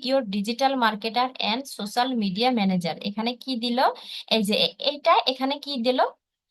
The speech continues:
"I will be your social media manager and digital marketer।" দেখেন কতটুকু চেঞ্জ করছে, "I will be", এটা সবগুলোতেই থাকে,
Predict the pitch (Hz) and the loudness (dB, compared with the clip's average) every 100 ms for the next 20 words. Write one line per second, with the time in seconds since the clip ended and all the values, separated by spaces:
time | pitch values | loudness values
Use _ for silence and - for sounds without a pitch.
0 | _ _ - 202 220 254 277 320 190 240 | _ _ -2 2 4 4 0 -2 0 0
1 | 277 254 320 - 226 208 262 294 254 208 | 2 0 0 -2 -2 2 4 4 4 2
2 | 196 262 254 196 202 208 - - 220 302 | 2 2 4 2 2 2 0 0 -2 0
3 | 208 185 185 254 262 185 175 170 - 156 | -2 -2 0 2 4 2 2 -2 -6 -6
4 | - - 202 196 254 262 277 285 294 285 | -8 -6 -2 0 0 -2 -4 -10 -6 -4
5 | 277 - 277 269 302 233 233 254 262 262 | -4 -4 -6 -2 -2 2 0 0 -2 -2
6 | 202 262 269 214 247 233 208 208 254 254 | -2 -2 -2 -4 -4 -2 -4 -2 -2 -2
7 | 269 247 175 | -2 -4 -4